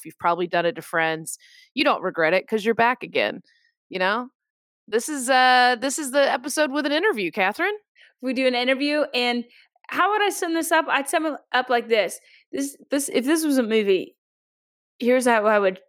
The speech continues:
Speaker 2: be the trailer, uh, narrator voice.
Speaker 1: Mm-hmm.
Speaker 2: Just when you think you know yourself,
Speaker 1: <laughs>
Speaker 2: you surprise yourself.
Speaker 1: Oh, that would be the
Speaker 2: And you
Speaker 1: narrator?
Speaker 2: find out you
Speaker 1: Oh.
Speaker 2: don't even know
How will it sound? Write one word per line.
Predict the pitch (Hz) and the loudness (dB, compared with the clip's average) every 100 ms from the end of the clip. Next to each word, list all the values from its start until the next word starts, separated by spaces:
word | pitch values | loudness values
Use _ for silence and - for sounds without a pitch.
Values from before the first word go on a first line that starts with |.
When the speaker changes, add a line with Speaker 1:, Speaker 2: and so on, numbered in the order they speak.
| - | -20
Speaker 2:
be | 214 214 | -6 -2
the | 202 | 0
trailer, | - 208 175 175 170 - _ | 0 2 4 4 2 -2 _
uh, | 202 147 95 - | 0 2 0 -4
narrator | - 208 190 170 175 | -4 2 4 4 0
voice. | 190 165 - - - _ _ 196 | -2 -4 -4 -10 -16 _ _ -14
Speaker 1:
Mm-hmm. | 180 180 180 _ _ _ _ _ _ _ _ _ _ _ _ _ _ - | -12 -12 -16 _ _ _ _ _ _ _ _ _ _ _ _ _ _ -20
Speaker 2:
Just | 196 220 269 - - 302 | -10 -4 -4 -4 -2 2
when | 254 247 | 4 4
you | 240 196 | 2 0
think | 226 240 226 | -2 -2 0
you | 240 | 0
know | 233 226 247 | 4 4 4
yourself, | 196 180 - 156 101 113 - - - _ - - - _ - 679 | 0 -4 -2 -2 -2 -4 -10 -18 -20 _ -20 -20 -20 _ -18 -4
Speaker 1:
<laughs> | 254 - 269 - - - _ _ - - - - - - | -2 0 -2 -4 -8 -12 _ _ -16 -16 -14 -18 -16 -10
Speaker 2:
you | 208 220 | -4 -2
surprise | - - 190 196 214 196 | -2 -2 0 0 0 -2
yourself. | 175 - 160 101 - - - - _ - _ _ _ _ - | -4 -2 -2 -2 -8 -14 -20 -20 _ -20 _ _ _ _ -6
Speaker 1:
Oh, | 208 202 202 | -4 -2 -2
that | 202 190 | 0 0
would | 208 | -2
be | 202 | -4
the | 208 | -2
Speaker 2:
And | 196 | 0
you | |
Speaker 1:
narrator? | 202 214 220 233 240 | 2 4 2 2 4
Speaker 2:
find | 233 233 | 4 4
out | 240 247 240 185 | 4 4 2 -2
you | 214 | -2
Speaker 1:
Oh. | 240 | 0
Speaker 2:
don't | 240 | 2
even | 233 208 208 | 0 -2 -2
know | 202 214 226 233 247 | 2 4 4 2 0